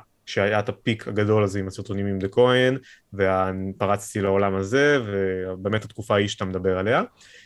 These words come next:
אה, כאילו, אני כן ראיתי את הדברים האלה קורים ועולים, אבל אני אף פעם לא אבוא ואגיד לעצמי, "וואו, דניאל, אתה טוב, כאילו, אתה הצלחת ואתה כאילו ה-, אה, דבר".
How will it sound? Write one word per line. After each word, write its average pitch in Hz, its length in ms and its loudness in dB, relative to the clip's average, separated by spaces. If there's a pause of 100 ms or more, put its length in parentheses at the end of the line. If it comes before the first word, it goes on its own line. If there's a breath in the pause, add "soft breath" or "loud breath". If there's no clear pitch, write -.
(180)
אה, 110 400 4
כאילו, 190 220 0
אני 180 140 -2
כן 185 160 -2
ראיתי 180 200 -4
את - 120 -20
הדברים 131 260 -2
האלה 107 520 2
קורים 117 480 0
ועולים, 101 420 -2
אבל 120 340 -4
אני 123 180 -6
אף 120 100 -6
פעם 233 340 -2
לא 151 440 4 (520 loud breath)
אבוא 113 200 0
ואגיד 110 260 2
לעצמי, 101 360 0
"וואו, 104 160 0
דניאל, 104 260 -2
אתה - 120 -14
טוב, - 280 -2
כאילו, - 160 -12
אתה - 160 -18 (260)
הצלחת - 420 -4
ואתה 101 320 0
כאילו 98 640 -2 (140)
ה-, 110 120 2 (640)
אה, 95 240 -8
דבר". 90 340 -4